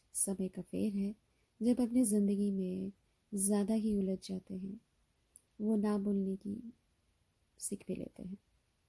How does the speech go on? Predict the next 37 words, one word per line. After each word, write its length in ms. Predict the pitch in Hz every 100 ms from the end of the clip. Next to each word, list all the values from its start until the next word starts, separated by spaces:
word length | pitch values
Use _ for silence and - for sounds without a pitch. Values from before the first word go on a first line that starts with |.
| - - _ _
अपने 280 | 226 - 254
हक 360 | 233 262 247 226
और 160 | 208
अपने 400 | 202 196 214 208 196
सही 360 | - 214 214 185 185 _ _ _ _ _ -
होने 260 | 202 196 190
के 160 | 196
लिए 260 | 190 196 196
खड़े 260 | - 196 190
होना 260 | 185 180
पड़ता 340 | - - - -
है। 120 | 185 - _ _ _ _ _ _ _ _ _ _ _
पता 220 | 226 214 233
है 140 | 226
ना, 200 | 208 240
ना 420 | 262 233 220 214
बोलने 320 | 202 196 190 185
का 140 | 190
हुनर 440 | 180 208 202 190 - 220
अगर 260 | 196 190
एक्वायर 340 | 190 - 190 190 -
कर 120 | 202
लिया 160 | 202 196
हो 180 | 202 208
तो 220 | 202 202 - _ - - _ -
लोग 280 | 220 233 196
हमारे 300 | 208 208 202
प्रति 360 | - 202 202 202
संजीदा 500 | 208 190 202 202 196
भी 140 | 196
हो 160 | 175 185
सकते 380 | - - - 185
हैं 120 | 208 - -
और 300 | 214 190 185 - _ _ _ _ _ _ _
होते 220 | 285 302 311
भी 120 | 220
हैं। 200 | 175